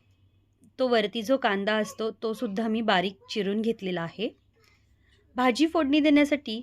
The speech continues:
मी इथे एक लोखंडी तवा घेतलेला आहे. ह्यामध्ये पालेभाज्या खूप टेस्टी होतात.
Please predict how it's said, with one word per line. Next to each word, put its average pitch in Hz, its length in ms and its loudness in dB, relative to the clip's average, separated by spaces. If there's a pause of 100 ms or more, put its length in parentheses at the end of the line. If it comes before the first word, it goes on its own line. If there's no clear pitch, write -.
(180)
मी 247 100 -2
इथे 226 240 -2
एक 226 260 -6
लोखंडी 233 440 -2 (100)
तवा 208 220 0
घेतलेला 220 400 -2
आहे. 190 300 -4 (1700)
ह्यामध्ये 269 420 4
पालेभाज्या 214 720 0 (140)
खूप 302 300 -6
टेस्टी 247 340 -4
होतात. 208 380 -8